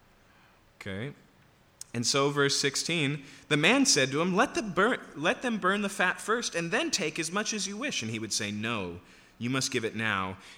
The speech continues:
and if not, I will take it by force." They threaten them. They're running a racket. That's what's going on. Okay. Now,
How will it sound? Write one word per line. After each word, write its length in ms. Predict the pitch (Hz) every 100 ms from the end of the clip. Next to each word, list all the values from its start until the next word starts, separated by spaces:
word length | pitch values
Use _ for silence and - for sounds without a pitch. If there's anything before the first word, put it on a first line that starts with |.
| -
and 120 | 120
if 160 | 117
not, 340 | 127 143 196 196
I 140 | 147 151
will 160 | 139
take 340 | 131 - 151 156
it 160 | -
by 180 | 120 110
force." 680 | - - 107 80 - - - - - _ _ _ _ _ _ _ _ _ -
They 100 | 131
threaten 480 | - 156 220 175 107
them. 160 | 71 65 - _ _ _ _ _ _ _ _ _ _ _ _ _ _ _ _ _ _ _ _ _
They're 140 | - 156
running 560 | 156 135 160 117 92 82 -
a 60 | -
racket. 440 | 87 85 107 - - - - _ _ _ _ _ _ _
That's 260 | 123 180 -
what's 140 | 127
going 280 | - 113 101
on. 240 | 98 120 - - _ _ _ _ _ _ _ _ _ _ _ _ _ _ _ _ _ _ -
Okay. 300 | - 90 110 - _ _ _ _ _ _ _ _ _ _ _ _ _ _ _ _ - - _
Now, 240 | 131 120